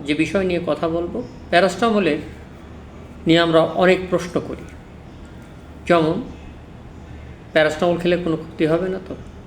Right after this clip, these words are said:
প্যারাসিটামল খেলে কী কী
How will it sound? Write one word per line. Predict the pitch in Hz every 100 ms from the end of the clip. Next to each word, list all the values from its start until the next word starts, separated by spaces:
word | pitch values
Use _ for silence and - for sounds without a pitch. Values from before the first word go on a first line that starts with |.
| - - - - - - - - - - - - -
প্যারাসিটামল | 151 175 220 214 202
খেলে | 214 208 208 269 - - - - -
কী | 190
কী | 175